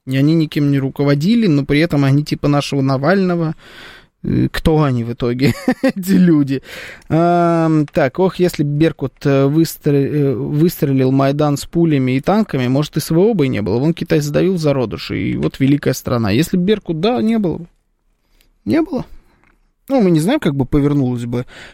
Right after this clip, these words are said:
история, но она повернулась уж точно не, а, в ту сторону, в которую вот мы видим сейчас. Если бы президент Украины на тот момент был бы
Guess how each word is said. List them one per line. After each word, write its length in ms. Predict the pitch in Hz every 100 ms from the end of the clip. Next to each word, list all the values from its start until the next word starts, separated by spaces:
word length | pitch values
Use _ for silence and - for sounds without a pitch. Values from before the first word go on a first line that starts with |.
| -
история, 540 | 143 - 151 127 117
но 160 | 127 170
она 100 | 202
повернулась 580 | - 190 180 233 220 214
уж 160 | -
точно 580 | - 220 214 - 220 226 -
не, 840 | 185 185 190 190 185 180 170 165 - - - _
а, 300 | - 151 156
в 80 | 151
ту 120 | -
сторону, 340 | 180 - 214 170
в 60 |
которую 520 | - 139 160 151 131 123
вот 200 | 123 139
мы 120 | 127
видим 220 | 120 117
сейчас. 500 | - - - - - _ _ _
Если 500 | 175 156 202 - 165
бы 680 | 135 123 113 104 80 78 -
президент 560 | 147 135 147 147 143 131
Украины 380 | - 143 143 131
на 220 | 127 131
тот 180 | 131 -
момент 340 | 139 190 151
был 200 | 131 151
бы 200 | 143 123